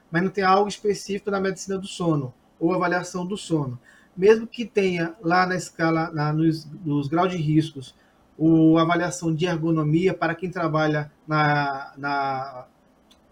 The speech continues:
período noturno, não tem um,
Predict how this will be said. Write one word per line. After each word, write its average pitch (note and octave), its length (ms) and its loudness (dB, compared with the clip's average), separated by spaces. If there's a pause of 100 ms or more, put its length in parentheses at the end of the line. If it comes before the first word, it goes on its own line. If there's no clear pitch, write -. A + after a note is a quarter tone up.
(260)
período E3 300 2
noturno, E3+ 720 0 (380)
não A#3+ 180 2
tem B3+ 180 2
um, C4 140 2